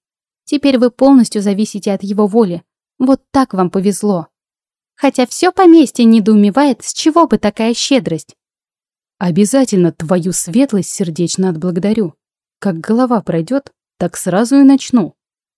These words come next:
Так что там с лекарством?» Повысила я голос, помня о том, что у девчонки явные проблемы со слухом, а еще с субординацией. И если она действительно горничная, должна бы повежливее вести себя с леди.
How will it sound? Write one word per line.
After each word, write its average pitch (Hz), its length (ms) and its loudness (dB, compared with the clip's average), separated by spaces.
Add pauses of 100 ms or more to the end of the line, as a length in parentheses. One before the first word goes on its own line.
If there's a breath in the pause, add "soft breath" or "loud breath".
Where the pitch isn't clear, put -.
(260)
Так 190 180 -4
что - 220 0
там 247 220 4
с - 120 -8
лекарством?» 240 800 -2 (760)
Повысила 170 440 -4
я 165 200 -6
голос, 185 360 -10 (400)
помня 262 280 4
о 202 40 -6
том, 247 160 0
что 226 180 -4
у 214 60 0
девчонки 208 480 -2
явные 190 340 0
проблемы 180 400 -2
со 175 200 -6
слухом, 185 480 -4 (480)
а 277 100 0
еще 262 300 0
с - 60 -10
субординацией. 180 920 -2 (800)
И 185 80 -2
если 190 300 -2
она 175 160 2
действительно 170 600 -6
горничная, 180 720 -4 (320)
должна 269 420 4
бы 240 140 0
повежливее 214 800 0
вести 170 340 -6
себя 165 280 -6
с - 160 -12
леди. 185 380 -6